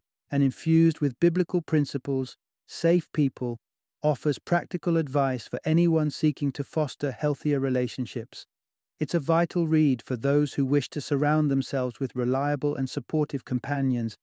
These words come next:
and for anyone endeavoring to avoid the pitfalls of destructive associations. Whether you are a person of faith looking to align your social circle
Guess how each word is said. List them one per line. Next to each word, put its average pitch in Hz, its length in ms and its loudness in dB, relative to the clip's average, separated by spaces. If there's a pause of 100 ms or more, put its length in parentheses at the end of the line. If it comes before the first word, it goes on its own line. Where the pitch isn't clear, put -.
(240)
and 139 140 0
for 151 140 2
anyone 165 440 4
endeavoring 135 540 0
to 135 140 -2
avoid 139 340 2
the 127 100 -6
pitfalls 127 640 -4
of 123 120 -6
destructive 131 580 -4
associations. 127 960 -4 (500)
Whether 151 300 2
you 156 480 2
are 135 300 -2
a 120 40 -4
person 143 440 -4
of 127 100 -4
faith 139 400 -4
looking 139 300 -4
to 135 180 -4
align 135 380 -2
your 127 120 -2
social 139 440 -4
circle 131 520 -4